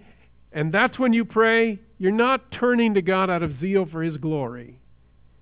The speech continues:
If your prayers are like last-minute flares sent up for God to come rescue you, you may be just trying to calm your nerves. Also,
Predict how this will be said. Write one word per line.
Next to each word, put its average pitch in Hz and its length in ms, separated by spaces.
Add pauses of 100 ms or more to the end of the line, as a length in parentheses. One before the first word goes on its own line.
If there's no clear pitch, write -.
(140)
If 143 80
your 185 80
prayers 254 380
are 214 100
like 185 220
last-minute 196 640 (220)
flares 165 600 (260)
sent 208 160
up 196 240 (520)
for 185 100
God 180 340
to 156 80
come 180 340
rescue 185 560
you, 135 440 (680)
you 147 120
may 220 160
be 214 140
just 170 280
trying 185 280
to 165 60
calm 185 360
your 156 140
nerves. 135 600 (800)
Also, 240 460